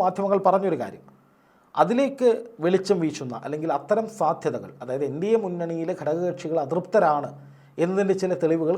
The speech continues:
കഴിഞ്ഞ ദിവസം രാഹുൽ ഗാന്ധി ഹിന്ദു വിരുദ്ധത നടത്തി എന്ന് പറഞ്ഞ് പ്രധാനമന്ത്രി നരേന്ദ്രമോദിയും അമിത്ഷായും ഒക്കെ ഉറഞ്ഞു തുള്ളിയ സമയത്ത് ജെ ഡി യുവിൻ്റെയും അതുപോലെ തന്നെ ടി ഡി പിയുടെയും എം പിമാർ ഈ വിഷയത്തിൽ നിശബ്ദരായിരുന്നു. അവർ കാര്യമായി ഈ വിഷയത്തിൽ ഇടപെട്ടില്ല.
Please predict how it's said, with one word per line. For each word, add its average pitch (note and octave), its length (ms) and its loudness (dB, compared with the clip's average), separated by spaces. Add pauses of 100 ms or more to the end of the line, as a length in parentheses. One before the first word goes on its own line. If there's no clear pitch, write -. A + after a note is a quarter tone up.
കഴിഞ്ഞ G3 260 4
ദിവസം F3 320 -2
രാഹുൽ E3 280 0 (100)
ഗാന്ധി E3 300 0
ഹിന്ദു E3+ 280 -2
വിരുദ്ധത G3+ 400 2 (120)
നടത്തി D3+ 360 -4
എന്ന് D3+ 160 -6
പറഞ്ഞ് C#3 320 -4 (1300)
പ്രധാനമന്ത്രി F3+ 460 4 (100)
നരേന്ദ്രമോദിയും D#3+ 640 0
അമിത്ഷായും D#3+ 460 0
ഒക്കെ D#3 200 -4
ഉറഞ്ഞു F3+ 300 0
തുള്ളിയ E3+ 220 -2 (100)
സമയത്ത് C3+ 380 -4 (280)
ജെ D#3 100 6 (120)
ഡി B3 140 6
യുവിൻ്റെയും F3+ 440 2 (300)
അതുപോലെ F#3 340 4
തന്നെ E3+ 160 -2 (120)
ടി F3 200 -4
ഡി B3+ 80 2 (100)
പിയുടെയും D#3 380 0 (140)
എം D3 120 -6
പിമാർ D3+ 240 0 (140)
ഈ D#3 100 -4
വിഷയത്തിൽ D3+ 320 -6 (100)
നിശബ്ദരായിരുന്നു. C3+ 680 -4 (520)
അവർ C4 120 2 (120)
കാര്യമായി F#3 440 6 (140)
ഈ D#3 120 -4
വിഷയത്തിൽ D3 380 -4 (280)
ഇടപെട്ടില്ല. C#3 400 -2